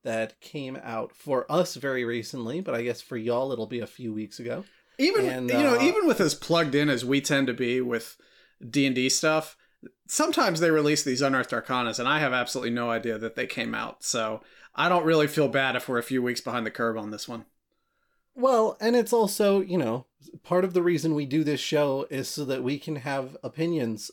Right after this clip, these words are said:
Speaker 1: about, uh, T T R P G stuff.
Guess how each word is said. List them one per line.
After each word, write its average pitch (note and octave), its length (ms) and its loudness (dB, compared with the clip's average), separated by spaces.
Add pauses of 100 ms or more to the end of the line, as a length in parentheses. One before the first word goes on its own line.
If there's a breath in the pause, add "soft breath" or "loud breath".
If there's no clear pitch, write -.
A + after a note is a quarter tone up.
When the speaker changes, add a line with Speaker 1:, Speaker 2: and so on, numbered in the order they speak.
Speaker 1:
about, A#2+ 500 -2 (220)
uh, B2 320 -2
T C3+ 240 -12
T D3+ 140 -4
R C3+ 120 0
P B2+ 140 -6
G C3 140 -8
stuff. - 320 -10